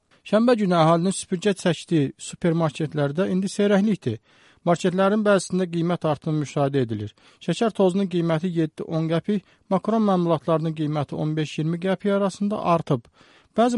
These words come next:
marketlərdə Yeni Zelandiya Ankor adı ilə tanınan kərə yağları, məşhur firmaların istehsalı duru yağlar yoxa çıxıb.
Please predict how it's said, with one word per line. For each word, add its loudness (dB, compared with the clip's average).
marketlərdə 0
Yeni 0
Zelandiya 0
Ankor -2
adı 2
ilə -2
tanınan -2
kərə -2
yağları, 2
məşhur 0
firmaların 0
istehsalı -2
duru -2
yağlar 0
yoxa 0
çıxıb. -8